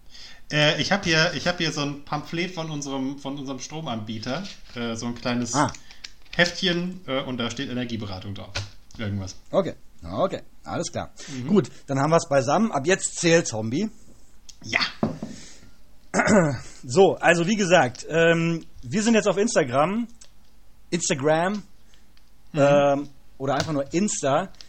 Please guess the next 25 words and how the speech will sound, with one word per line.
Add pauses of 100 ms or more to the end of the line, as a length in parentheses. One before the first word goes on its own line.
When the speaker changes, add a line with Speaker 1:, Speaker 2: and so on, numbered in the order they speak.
(180)
Speaker 2:
Ähm, (280)
an
alle (260)
Hörerinnen
und
Hörer,
die,
ähm,
uns
mögen
oder
auch
nicht
mögen, (500)
äh,
liked
uns
bei
Instagram, (180)
dann,
ähm, (340)
werden
wir
berühmt
und,